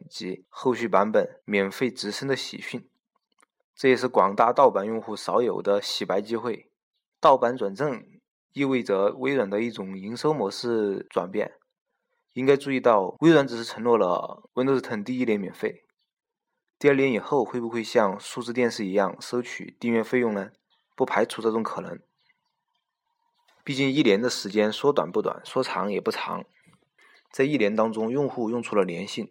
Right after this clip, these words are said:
也就被套牢了。另一种收费模式是区分为社区版和旗舰版。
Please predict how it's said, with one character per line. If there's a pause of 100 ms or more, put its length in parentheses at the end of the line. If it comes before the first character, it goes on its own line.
(540)
也
就
被
套
牢
了。 (1700)
另
一
种
收
费
模
式
是
区
分
为
社
区
版
和
旗
舰
版。